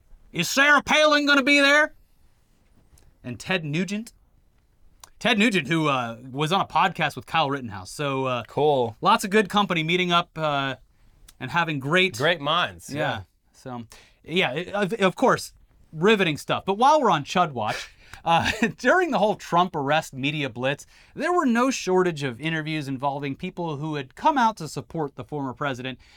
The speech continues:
Speaker 1: and scream at the top of their lungs about how this was some sort of injustice or something. But, you know, some people out there really took things to the next level and used their chance in the limelight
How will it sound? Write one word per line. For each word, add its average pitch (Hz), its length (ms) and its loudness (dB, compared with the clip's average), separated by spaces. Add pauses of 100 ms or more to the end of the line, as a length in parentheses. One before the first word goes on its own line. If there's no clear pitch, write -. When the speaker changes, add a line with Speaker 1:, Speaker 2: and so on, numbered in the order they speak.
Speaker 1:
and 214 220 0
scream 269 800 0
at 208 60 -4
the 170 80 -8
top 214 300 2
of 190 60 0
their 190 160 4
lungs 165 340 2 (280)
about 156 180 2
how 196 140 6
this 196 180 -2
was 147 140 -8
some 208 180 0
sort 190 240 0
of 160 80 -2
injustice 165 640 0
or 107 60 -14
something. 113 360 -8 (540)
But, 147 200 -2 (120)
you 165 140 -14
know, - 20 -14 (120)
some 339 200 2
people 175 240 0
out 151 140 4
there 151 140 -2
really 294 300 0
took 160 220 -6
things 143 240 -4
to 131 80 -12
the 120 100 -10
next 123 240 -8
level 131 340 -4
and 175 120 -10
used 294 240 -4
their 240 160 -4
chance 208 400 -8
in 190 60 -10
the 170 80 -6
limelight 165 480 -2